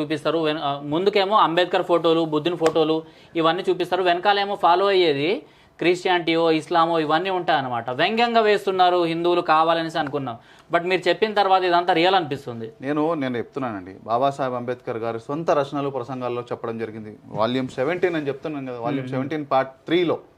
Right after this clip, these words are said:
Speaker 1: Hmm.
Speaker 2: పార్ట్ త్రీలో చెప్పడం జరిగింది ఏంటంటే క్లియర్ కట్‌గా, ఆ,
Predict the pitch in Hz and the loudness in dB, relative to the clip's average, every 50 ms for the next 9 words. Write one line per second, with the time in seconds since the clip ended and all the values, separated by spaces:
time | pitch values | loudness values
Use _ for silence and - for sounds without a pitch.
0 | _ _ _ - 135 135 127 120 110 110 123 123 123 139 151 165 156 151 147 131 | _ _ _ -12 -10 -10 -10 -8 -6 -6 -6 -6 -4 -2 -2 0 0 0 -2 -2
1 | - 151 147 143 139 131 127 123 127 123 120 113 117 113 113 113 135 151 180 - | -2 -2 -4 -2 -4 -4 -6 -6 -6 -6 -6 -8 -8 -8 -8 -8 -8 -8 -8 -10
2 | - _ _ _ _ _ _ - - - - 135 147 165 180 185 175 175 - 139 | -12 _ _ _ _ _ _ -20 -18 -12 -8 -4 2 4 4 4 4 2 0 -2
3 | 117 - 117 127 131 - - - - _ _ _ _ _ _ _ _ _ - 123 | -2 -2 -2 0 0 0 -2 -4 -12 _ _ _ _ _ _ _ _ _ -2 0
4 | 120 120 117 117 113 110 110 | 2 4 6 6 6 4 4